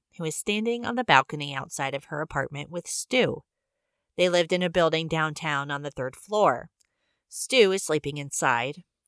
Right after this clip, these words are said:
and she was starting to show in her pregnancy. Earlier, Stu told her that he had discussed the baby with Glenn, and Glenn had cautiously suggested that the superflu germ might still be around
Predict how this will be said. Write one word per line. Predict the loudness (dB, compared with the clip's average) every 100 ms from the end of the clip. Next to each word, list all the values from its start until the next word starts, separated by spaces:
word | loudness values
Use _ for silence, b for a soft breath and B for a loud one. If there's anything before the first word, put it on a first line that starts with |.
| -10
and | -6
she | -2 -2
was | 0
starting | 2 2 2 -4
to |
show | -6 2 6 8 6 -2
in | -10
her | -10 -8
pregnancy. | -4 -4 -6 -6 -6 -8 -14 _ _ _ _ _ _ _
Earlier, | 2 4 6 4 2 -2
Stu | 0 -2
told | 0 -2
her | 0 0
that | 0
he | 0 -2
had | -2
discussed | -4 0 0 0
the | 0
baby | 0 0 -4
with | -8 -8
Glenn, | 0 2 2 -2 -12 _ _ _ _ _
and | -10 0
Glenn | 4 4 2
had | -8 -6
cautiously | 4 4 6 -2 -4 -6 -8 -12
suggested | -6 -2 0 -2 -2 -4 -6 -12 _ _ _ -6
that | -2
the | -2
superflu | 0 0 0 -2 -4 -2
germ | 2 2 4 2
might | -2 -4
still | -6 -2 -2
be | -2 -4
around | 0 2 2 -2 -14